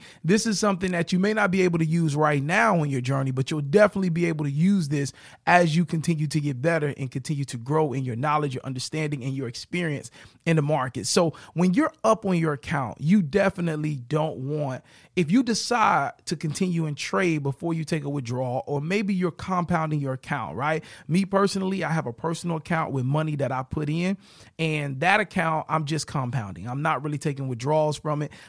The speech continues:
I use the funded accounts to kinda take withdrawals and use that money to do things with, right? But if you are on an account and you've made a decision that, "Hey, I'm not gonna withdraw," or maybe you're compounding and you're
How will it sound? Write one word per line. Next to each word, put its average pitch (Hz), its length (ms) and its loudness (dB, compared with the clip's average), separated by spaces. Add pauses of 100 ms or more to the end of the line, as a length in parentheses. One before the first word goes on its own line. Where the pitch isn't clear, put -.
(100)
I 156 80 4
use 180 500 4
the 160 220 -4 (160)
funded 226 320 2
accounts 135 540 -6
to 156 120 -6
kinda 147 280 -4
take 156 220 -4
withdrawals 139 600 0
and 131 160 -6
use 147 220 -2
that 151 180 2
money 135 380 -4 (320)
to 151 100 -4
do 151 220 0
things 117 340 -4
with, 92 140 -6
right? 147 280 -2 (360)
But 156 340 -2
if 156 220 -4
you 247 360 2
are 185 440 0 (100)
on 170 160 0
an 170 140 -2
account 131 400 -6 (260)
and 139 260 -2
you've 175 220 0
made 185 220 0
a - 20 -4
decision 151 460 -4
that, 139 140 -4
"Hey, 135 160 -2
I'm 123 120 -4
not 139 220 -4
gonna 190 160 -2
withdraw," 151 500 -2 (360)
or 135 120 -2
maybe 143 260 -4
you're 196 140 0
compounding 135 800 -6 (200)
and 147 140 -2
you're 170 220 2